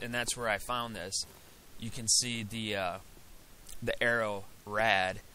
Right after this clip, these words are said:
but I don't wanna do that, so I'm gonna escape out of there. I'm just going to hit Control Book, which will give me all the symbols.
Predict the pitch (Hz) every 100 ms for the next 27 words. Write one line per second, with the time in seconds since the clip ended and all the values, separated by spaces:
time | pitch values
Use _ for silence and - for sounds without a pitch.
0 | - - - - 107 107 107 104 101 104
1 | 104 95 - 107 101 98 - - 107 98
2 | 101 95 98 98 95 - - - - -
3 | - 117 117 - 117 107 107 117 - 120
4 | 110 - 123 120 127 139 - - - -
5 | - - - - - - - - - -
6 | - 98 110 - - - - - - -
7 | - - - 110 117 110 107 110 104 95
8 | - 147 139 71 - -